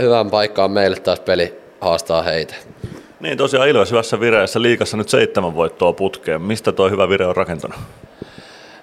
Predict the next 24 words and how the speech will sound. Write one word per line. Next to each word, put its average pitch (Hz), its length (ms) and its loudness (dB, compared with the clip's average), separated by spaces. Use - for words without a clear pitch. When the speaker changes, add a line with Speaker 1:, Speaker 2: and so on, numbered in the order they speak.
Speaker 1:
No, 160 80 4
kyllä 120 260 4
mun 101 100 -2
mielestä 107 260 0
me 110 80 4
ollaan 110 180 6
oltu 107 140 4
e-, 107 160 6
tehokkaita 101 520 2
ja 95 80 4
käytetty 92 280 0
meidän 95 200 0
paikat 95 360 0
hyväksi, 85 320 -2
et 80 120 -4
siellä 87 220 2
on 85 60 0
paljon 101 300 4
asioita, 95 360 2
mitä 90 200 -4
pystyy 90 360 0
parantamaan 85 540 -2
vielä. 78 180 -4
Et - 220 -14